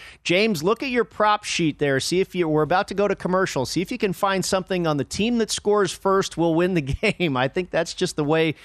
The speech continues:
these two teams play hockey. Andrew, great stuff. Thank you so much for joining us, and enjoy the two tilts tonight on the ice.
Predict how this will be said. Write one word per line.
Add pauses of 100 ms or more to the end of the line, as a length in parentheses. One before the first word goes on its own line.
(200)
these
two
teams
play
hockey.
Andrew,
great
stuff.
Thank
you
so
much
for
joining
us,
and
enjoy
the
two
tilts
tonight
on
the
ice.